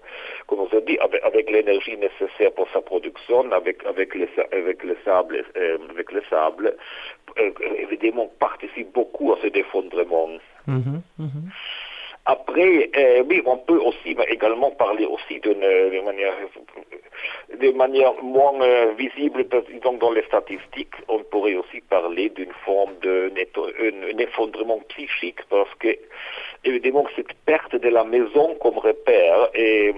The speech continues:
Speaker 2: Mhm.
Speaker 1: fait quand même partie, là aussi, d'une perte, si on veut, du, du, du repère symbolique, d'une,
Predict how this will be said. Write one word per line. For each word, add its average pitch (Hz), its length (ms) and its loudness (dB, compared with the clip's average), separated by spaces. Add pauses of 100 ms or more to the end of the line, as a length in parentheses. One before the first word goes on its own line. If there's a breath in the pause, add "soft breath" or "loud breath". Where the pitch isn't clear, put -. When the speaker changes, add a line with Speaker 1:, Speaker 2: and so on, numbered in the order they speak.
(140)
Speaker 2:
Mhm. 143 120 2
Speaker 1:
fait 165 80 2
quand 117 180 0
même 127 140 -2
partie, - 480 -6
là 113 120 2
aussi, - 280 -6
d'une - 180 -6
perte, 117 460 -2
si 107 80 -4
on 95 140 0
veut, 104 200 -2
du, 95 220 -8
du, 90 640 -6 (260)
du 98 100 -12 (180)
repère 117 340 2 (120)
symbolique, 139 640 -2
d'une, 98 180 -2